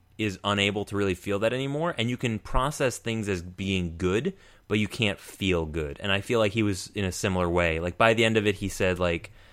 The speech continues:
"I'm never taking Substance D again. Like, I, I don't want to feel like this all the time." And they're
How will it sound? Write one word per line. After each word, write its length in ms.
"I'm 120
never 200
taking 320
Substance 400
D 180
again. 480
Like, 180
I, 320
I 120
don't 220
want 200
to 60
feel 520
like 220
this 160
all 160
the 60
time." 160
And 60
they're 140